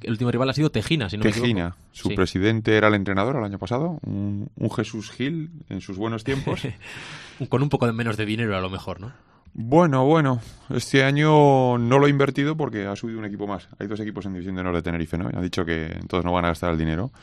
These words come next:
Speaker 2: Pero tenía gente que entrenaba en Asturias y jugaba los partidos de la península y gente canaria que solo jugaba los partidos de allí.
Speaker 1: <laughs>
Speaker 2: Yo creo que lo decía Berlusconi, ¿no? Que iba a tener un equipo para la Champions y otro para la Liga Italiana.
Speaker 1: Eso
Speaker 2: Pues
Speaker 1: sí.
Speaker 2: prácticamente.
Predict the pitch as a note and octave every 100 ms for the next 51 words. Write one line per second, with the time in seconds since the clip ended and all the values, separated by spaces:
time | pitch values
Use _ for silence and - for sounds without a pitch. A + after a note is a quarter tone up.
0 | - - - F2+ F2+ A2 A2+ C3 B2+ B2+
1 | B2 A#2 A2 A2 G#2 A2 A2 A2 C3+ C3+
2 | D3+ D#3 - _ - - G#2+ A2+ A2 G#2+
3 | A2+ G#2+ A2 A2 A#2 B2+ C3+ D#3+ - -
4 | _ _ - - G#2 A#2 A2+ A#2+ C3 A2+
5 | A2+ G#2+ G#2 F#2 F2+ F2 E2 G2+ C#3+ -
6 | - - B2 - - A2 B2 C3 B2 A2
7 | C3 B2 A2+ G#2+ - _ G2+ G2 F#2 -
8 | B2 G#2 C#3 - - - F#2 G2+ A2 A2
9 | A2 G#2+ A2 G#2+ G#2 G2+ - C#3 C#3+ A#2
10 | A#2+ A#2 A2 G#2 G#2 G#2+ G2+ G2+ F#2+ F#2
11 | F#2+ - G#2 F#2 - - A2+ G#2 G#2+ A#2+
12 | G#2+